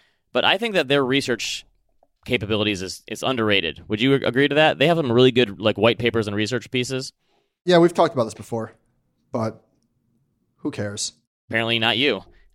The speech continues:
Speaker 2: I mean, do they really need any more positive presses? It's en-, it's enough already.
Speaker 1: So they went back to nineteen fifty and they showed how U S households are positioned in terms of stock ownership. And so in nin-, nineteen fifty, it was basically, like, ninety-seven percent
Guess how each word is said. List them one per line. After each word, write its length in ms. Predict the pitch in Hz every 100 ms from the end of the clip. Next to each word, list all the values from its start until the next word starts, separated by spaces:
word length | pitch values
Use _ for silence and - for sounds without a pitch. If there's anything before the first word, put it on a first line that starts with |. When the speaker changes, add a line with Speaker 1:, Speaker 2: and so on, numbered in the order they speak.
| - - - - - - - - - - - - - _
Speaker 2:
I 60 | 196
mean, 140 | 196
do 100 | 190
they 80 | 202
really 240 | 208 233
need 160 | 220 196
any 140 | 175
more 160 | 170 165
positive 400 | 156 139 151 139
presses? 400 | - 135 143 139
It's 160 | 131 156
en-, 80 |
it's 180 | 151 -
enough 240 | 156 120 -
already. 280 | 107 107 -
Speaker 1:
So 140 | 143
they 380 | 143 190 196 185 _ _
went 200 | 147 156
back 100 | 156 143
to 60 |
nineteen 320 | 131 139 143
fifty 300 | 127 135 -
and 80 | 120
they 80 | 113
showed 500 | 107 131 123 120 107 _ _ _ _
how 260 | - 156
U 220 | 160 147
S 80 | 143
households 440 | 139 127 - 120 113
are 80 |
positioned 380 | 107 107 113 113
in 80 | 107
terms 240 | 104 110
of 100 | 95
stock 300 | - 110 95
ownership. 460 | 95 78 - 80 -
And 80 | -
so 140 | - 131
in 60 |
nin-, 180 | 135 165 123
nineteen 340 | 139 170 170
fifty, 540 | - 143 - 110 92 - _ _ _ -
it 80 |
was 240 | 120 110 107
basically, 360 | 131 135 131
like, 100 | 110
ninety-seven 600 | 110 117 135 131 131 120
percent 440 | 117 110 117 110